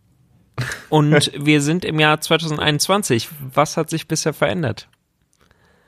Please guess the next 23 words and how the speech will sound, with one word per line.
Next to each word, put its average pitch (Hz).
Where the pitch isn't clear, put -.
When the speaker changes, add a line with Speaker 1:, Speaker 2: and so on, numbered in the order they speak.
Speaker 2:
Ja, 123
das 120
ist -
eine 147
gute 170
Frage. 107
Speaker 1:
Ja, 127
bisher 131
Speaker 2:
Oh, 160
das 147
Speaker 1:
tatsächlich -
nicht 143
so 151
viel. 175
Also 135
mittlerweile 135
ist 131
klar, 135
okay, 143
äh, 120
die, 117
die, 110
ähm, 55